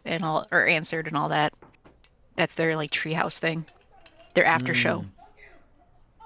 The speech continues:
Speaker 1: Uh, so Nintendo has been rumored to have a pro console in the works, a mid-generation refresh. And that's, it's just kinda on time for them at the moment. If you, their main consoles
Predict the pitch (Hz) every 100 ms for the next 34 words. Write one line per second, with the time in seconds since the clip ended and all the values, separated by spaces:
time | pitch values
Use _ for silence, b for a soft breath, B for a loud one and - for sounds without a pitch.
0 | 427 B B B - - - - - 185
1 | 175 175 170 208 190 202 202 240 262 277
2 | 277 277 254 - 208 202 196 190 190 190
3 | - 185 175 - 180 185 175 175 165 -
4 | 196 - 165 156 160 170 175 170 165 165
5 | - - - - 180 180 175 175 175 170
6 | 170 160 165 - 208 220 - - B B
7 | _ _ _ 185 180 175 175 170 156 185
8 | 185 - 202 - 214 196 - 220 196 180
9 | 180 175 - 175 185 190 196 - 202 208
10 | 202 - 202 202 208 - _ - 180 -
11 | 185 180 170 170 160 - _ - B B
12 | B 180 220 202 196 202 202 - 180 170
13 | 170 165 160 -